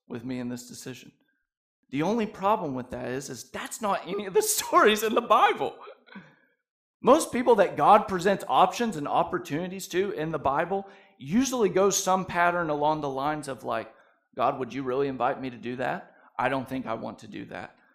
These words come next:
Then people feel tortured by that. And then they're like, "Okay, all right, I guess I'll do this thing." And immediately when they say, "I'll do this thing," they're second guessing it. And then usually big problems arise. And they're like, "I know I shouldn't have done this whatsoever." And then God carries them through.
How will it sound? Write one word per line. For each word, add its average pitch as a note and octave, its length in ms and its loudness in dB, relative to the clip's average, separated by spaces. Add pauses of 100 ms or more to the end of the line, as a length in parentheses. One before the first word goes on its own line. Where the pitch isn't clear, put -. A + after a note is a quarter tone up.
(160)
Then F3 280 0
people D3 300 -6
feel D3 200 -2
tortured D#3+ 680 -4
by G#2+ 160 -4
that. - 340 -12
And B2 160 -8
then B2+ 140 -6
they're B2+ 100 -6
like, A2+ 240 -6
"Okay, B2+ 340 -6 (320)
all - 120 -2
right, A#2+ 140 -6 (240)
I B2 100 -2
guess E3 220 2
I'll E3+ 140 6
do D#3 140 0
this - 200 -10
thing." - 220 -12 (220)
And D3+ 100 0
immediately F#3+ 600 6
when F3 220 2
they E3 120 4
say, D#3 220 2
"I'll D3 180 2
do D#3+ 180 4
this C#3 220 -2
thing," G2+ 180 -8 (200)
they're D3+ 120 0
second D#3+ 400 0
guessing B2 380 -6
it. - 160 -16 (220)
And F#3 120 -2
then A3+ 160 6
usually G3+ 360 4
big F#3 240 4
problems F3+ 540 8
arise. G#2+ 380 0
And D3+ 140 -2
they're F3 80 2
like, E3 220 6
"I E3 100 6
know G3+ 220 10
I E3 100 10
shouldn't D3 300 -4
have C3 140 -6
done B2+ 180 0
this - 180 -6
whatsoever." C3+ 560 -4 (200)
And D3 120 -2
then D#3+ 160 -2
God F3+ 400 6
carries F3 360 -6
them C3+ 160 -8
through. B2+ 280 -8